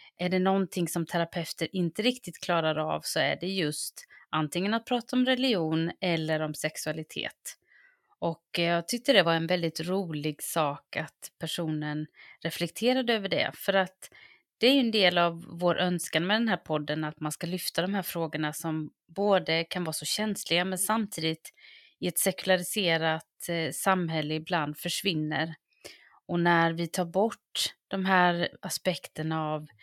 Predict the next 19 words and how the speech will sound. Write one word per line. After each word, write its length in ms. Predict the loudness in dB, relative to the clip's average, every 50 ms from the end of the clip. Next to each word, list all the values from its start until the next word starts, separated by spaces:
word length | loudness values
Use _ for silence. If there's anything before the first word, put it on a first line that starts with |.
| -20 -20 -20 _ _
filosofi 1160 | -4 -2 0 0 2 0 0 -2 -4 -4 -6 -4 -2 0 0 2 0 0 -2 -4 -4 -4 -4 -4
och 300 | -4 -4 -6 -8 -10 -10
funderande 920 | -6 -2 0 0 2 2 2 2 2 4 4 4 4 2 2 0 0 -2
och 100 | -2 -2
reflekterande 1400 | -4 -6 -4 -4 -6 -6 -6 -8 -8 -4 -2 0 2 2 2 0 0 0 0 0 -2 -2 -2 -2 0 0 0 0
och, 200 | -2 -2 -4 -6 -10 -16 -20 -20 -20 -20 _ _ _ _ -2
och 160 | 0 0 2
religion 920 | 2 2 2 2 0 0 0 0 0 0 -2 -2 -4 -4 -2 -2 0 0
och 220 | -2 -2 -4 -4 -6
spiritualitet 1300 | -6 -4 -4 -2 -2 -2 -2 -2 -2 -2 -2 -2 -4 -8 -8 -6 -4 -2 -2 0 -2 -2 -4 -8 _ -6
och 140 | -4 -4 -2
andlighet 680 | -2 -2 -2 -2 -2 -4 -4 -4 -2 -2 -2 -2 -4 -6
från 300 | -6 -4 -2 -2 -2 -2
sexualiteten 1120 | -4 -4 -6 -6 -6 -4 -2 0 0 0 0 -2 -2 -2 -2 -2 -2 -2 -4 -4 -2 -2
och 100 | -2 -2
lusten 500 | -4 -4 -4 -6 -6 -6 -4 -2 -2 -2
och 80 | -2
njutningen, 720 | -2 -4 -4 -6 -8 _ -8 -6 -6 -4 -4 -4 -6 -6
så 280 | -6 -4 -4 -4 -4